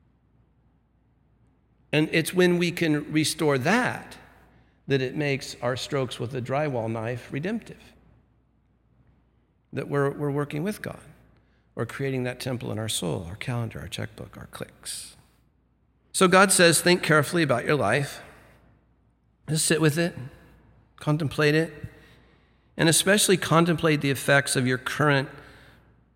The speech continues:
system of decisions." And again, not in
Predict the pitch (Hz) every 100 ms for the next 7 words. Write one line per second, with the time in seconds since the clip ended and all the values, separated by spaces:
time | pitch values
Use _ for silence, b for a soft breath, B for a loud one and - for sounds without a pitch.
0 | _ _ _ - - 156 - 135 123 107
1 | 113 - 143 107 55 55 - - - -
2 | - _ _ - 139 151 143 127 131 127
3 | 127 147 190 170